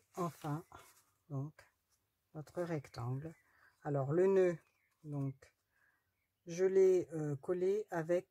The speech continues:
euh, un glue dot, hein, sur, euh, le carton, ici, euh, en tarte au potiron.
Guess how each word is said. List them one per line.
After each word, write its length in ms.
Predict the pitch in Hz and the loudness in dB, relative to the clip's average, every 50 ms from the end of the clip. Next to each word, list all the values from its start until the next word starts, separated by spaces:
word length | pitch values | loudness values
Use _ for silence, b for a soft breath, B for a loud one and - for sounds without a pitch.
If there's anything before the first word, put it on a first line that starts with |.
| _ - | _ -4
euh, 640 | 208 202 196 202 185 - 151 147 143 139 143 139 139 135 - | -2 0 0 0 -2 -4 -4 -2 0 0 0 0 -2 -4 -2
un 180 | 147 147 147 143 | 0 0 2 2
glue 240 | 135 151 165 180 156 | 0 0 -2 0 2
dot, 340 | 151 147 170 - - - - 131 - _ - | 2 2 2 2 -2 -6 -14 -14 -14 _ -8
hein, 260 | 165 151 160 175 196 - | -6 -4 -4 -6 -8 -12
sur, 640 | - - - - - - 202 202 214 226 226 - - _ _ _ _ _ _ _ - | -12 -12 -10 -10 -8 -6 -4 -2 -2 -2 -2 -4 -16 _ _ _ _ _ _ _ -4
euh, 180 | 165 160 151 147 | -2 -2 0 0
le 180 | 147 165 190 196 | 0 0 0 0
carton, 500 | - 196 165 - - - - 143 151 151 _ _ _ _ _ _ _ _ _ _ - | 0 -2 -4 -6 -6 -4 -2 -2 -2 -4 _ _ _ _ _ _ _ _ _ _ -14
ici, 460 | 151 143 139 - - 165 170 160 139 | -12 -12 -12 -10 -6 -4 -2 -2 -2
euh, 240 | 127 123 120 120 120 127 _ | -2 -2 -4 -6 -8 -10 _
en 340 | - 143 135 135 131 131 131 | -4 -4 -2 -2 -2 -4 -4
tarte 280 | - - 170 - - - | -6 -8 -10 -8 -6 -8
au 60 | 175 | -8
potiron. 580 | - - 156 139 - 147 135 131 131 147 208 | -4 -6 -6 -6 -4 -6 -4 -2 -2 -4 -4